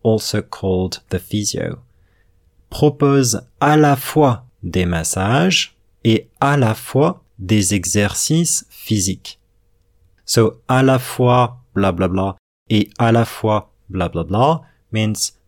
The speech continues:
both bla bla bla and bla bla bla. Or bla bla bla and at the same time bla bla. Or at the same time bla bla bla and at the same time bla bla bla. Donc, il propose à la fois des massages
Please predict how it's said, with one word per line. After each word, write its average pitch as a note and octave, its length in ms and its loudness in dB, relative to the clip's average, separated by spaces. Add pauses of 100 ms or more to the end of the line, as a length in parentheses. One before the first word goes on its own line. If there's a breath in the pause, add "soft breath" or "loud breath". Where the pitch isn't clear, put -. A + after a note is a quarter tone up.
(100)
both G#2 720 0
bla F2+ 220 -8
bla E2+ 120 -8
bla A#2 420 -2
and G#2+ 240 0 (240)
bla F#2 120 -8
bla F2+ 120 -6
bla. - 220 -10 (460)
Or F2+ 280 -4
bla G3+ 200 0
bla F2+ 140 -2
bla B2+ 460 0 (160)
and G#2 180 -2 (140)
at G2 100 -4
the F2+ 80 -6
same F#2 240 -4
time A#2 420 -4
bla F#2+ 220 -4
bla. - 260 -8 (440)
Or G2+ 200 -2 (300)
at A2 160 -2
the G#2+ 80 -8
same G#2 300 -4
time G2 560 -6 (120)
bla E2+ 120 -6
bla D2+ 100 -8
bla A2 400 -2 (340)
and G#2 260 -2
at G2 120 -4
the F2+ 80 -6
same - 280 -6
time A#2 500 -4 (100)
bla F2 120 -2
bla D#2 120 -4
bla. - 200 -14 (1300)
Donc, A2+ 380 0 (180)
il F#3 320 4
propose B2+ 800 0
à C3+ 160 2
la C3 160 4
fois A#2 340 0
des F2+ 120 -4
massages A#2+ 920 -2